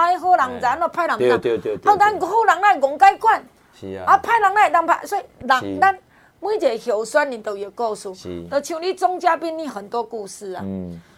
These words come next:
Speaker 1: 你的故事就讲，你八年当中，有啥咱拢是咧斗相共。伊做八党的副馆长，你看到每一乡镇什么？
Speaker 2: 嗯，嗯，嗯。
Speaker 1: 再来，你讲你的故事，讲，欸，你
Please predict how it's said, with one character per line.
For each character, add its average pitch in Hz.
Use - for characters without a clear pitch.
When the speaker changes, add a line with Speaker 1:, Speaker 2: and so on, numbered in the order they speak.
Speaker 1:
你 381
的 381
故 381
事 370
就 294
讲， 285
你 370
八 370
年 247
当 240
中， 277
有 247
啥 269
咱 285
拢 240
是 208
咧 247
斗 254
相 214
共。 233
伊 269
做 339
八 320
党 269
的 214
副 254
馆 202
长， 226
你 208
看 302
到 285
每 214
一 254
乡 233
镇 214
什 -
么？ 104
Speaker 2:
嗯， -
嗯， 101
嗯。 80
Speaker 1:
再 359
来， 302
你 359
讲 359
你 370
的 320
故 359
事， 254
讲， 269
欸， 294
你 339